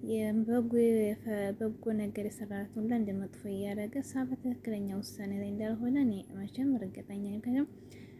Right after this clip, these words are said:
እ፣ እርግጠኛ የምሆነው ምንድን ነው፣ እ፣ አንደኛ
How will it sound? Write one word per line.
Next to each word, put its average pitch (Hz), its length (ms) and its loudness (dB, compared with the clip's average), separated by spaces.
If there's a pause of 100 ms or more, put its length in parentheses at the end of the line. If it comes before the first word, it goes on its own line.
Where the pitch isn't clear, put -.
(200)
እ፣ 214 140 -2 (720)
እርግጠኛ 226 600 0 (260)
የምሆነው 233 600 4
ምንድን 254 340 6
ነው፣ 330 180 6 (160)
እ፣ 208 120 -2 (360)
አንደኛ 247 400 6